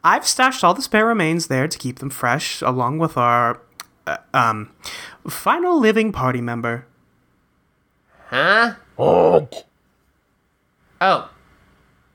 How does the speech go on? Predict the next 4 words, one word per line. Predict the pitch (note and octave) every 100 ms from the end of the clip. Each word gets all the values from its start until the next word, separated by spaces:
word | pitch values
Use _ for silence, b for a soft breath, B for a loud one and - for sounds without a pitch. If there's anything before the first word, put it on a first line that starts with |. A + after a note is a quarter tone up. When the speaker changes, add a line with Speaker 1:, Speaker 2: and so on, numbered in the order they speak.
| _ _ G3+ A3+ B3 A#3+ A3+ G#3+ G3+ F#3+
Speaker 2:
Oh. | F3+ F3 D#3+ D#3 D3 C#3+ C#3 C3+ B2+ A#2+ A#2 A2+ A2 A2
Hmm. | D3 D3 C#3 B2+ A2+ A2+ _ _ _ _ _ _ _ _ _ A2+
Wow, | D3+ D#3 C#3 C#3+
yeah. | D3 D3+ D3+ C#3+ C#3+